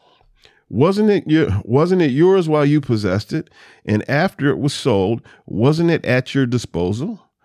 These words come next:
Why is it that you plan this thing in your heart? You have not lied to people, but to God." When he heard these words,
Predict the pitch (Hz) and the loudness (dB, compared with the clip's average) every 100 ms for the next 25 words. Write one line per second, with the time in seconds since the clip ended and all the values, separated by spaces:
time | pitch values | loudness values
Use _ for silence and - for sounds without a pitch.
0 | _ - 87 151 196 180 202 190 143 127 | _ -6 0 2 2 2 0 -4 -4 -4
1 | 131 123 139 180 170 123 - 127 139 - | -6 -2 0 0 0 0 -2 0 0 2
2 | 151 160 165 190 190 - - - - 170 | 2 2 2 0 -4 -8 -18 -14 -2 2
3 | 151 107 113 170 190 117 143 147 143 131 | 4 2 2 0 -2 -2 0 0 0 -2
4 | 113 - 240 - 147 131 131 - - 143 | -4 -2 -2 -2 -4 -4 -4 -6 -8 -8
5 | 104 131 190 180 - _ _ _ _ _ | -4 -4 -6 -10 -16 _ _ _ _ _
6 | _ _ _ _ _ _ _ - 127 143 | _ _ _ _ _ _ _ 0 4 6
7 | 139 190 226 180 202 170 185 208 180 160 | 6 4 2 0 -2 0 2 2 0 -2